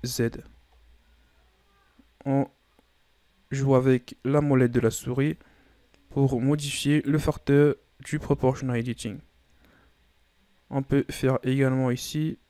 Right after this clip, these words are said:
On déplace un tout petit peu vers le haut et on fait un G pour jouer avec le facteur du proportional editing. Nous allons maintenant déplacer son cercle, son cercle ici, un peu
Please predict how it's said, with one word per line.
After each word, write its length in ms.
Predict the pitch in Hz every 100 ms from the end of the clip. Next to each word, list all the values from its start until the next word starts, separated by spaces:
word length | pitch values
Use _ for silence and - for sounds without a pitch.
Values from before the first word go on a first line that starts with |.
| _ _ _ _ _ _ _ _ _ _ _ _ _ _ _ _ _
On 80 | 143
déplace 400 | 135 131 131 135 -
un 100 | 160
tout 160 | -
petit 220 | 165 -
peu 380 | 156 - 151 143 -
vers 240 | 127 139 131
le 160 | 131 -
haut 280 | 143 151 - -
et 100 | 127
on 100 | 135
fait 320 | - 139 131 -
un 180 | 143
G 380 | 139 127 139 143 - - _ _ _ _ _ _ _ _ _ _ _ _ _ _ _ _
pour 120 | 139
jouer 180 | 135 135
avec 300 | 127 131 131 -
le 140 | 151
facteur 400 | - 147 - 131
du 100 | 127
proportional 560 | - 127 123 120 127 113
editing. 380 | 117 110 - - - _ _ _ _ _ - _ _
Nous 160 | 175 175
allons 140 | 175
maintenant 340 | 170 165 170
déplacer 440 | 165 180 - 170 160
son 160 | 147
cercle, 420 | 135 - 151 - - _ -
son 220 | - 143
cercle 340 | - 156 147
ici, 460 | 131 - - 175 185 - -
un 140 | 185
peu 260 | 175 170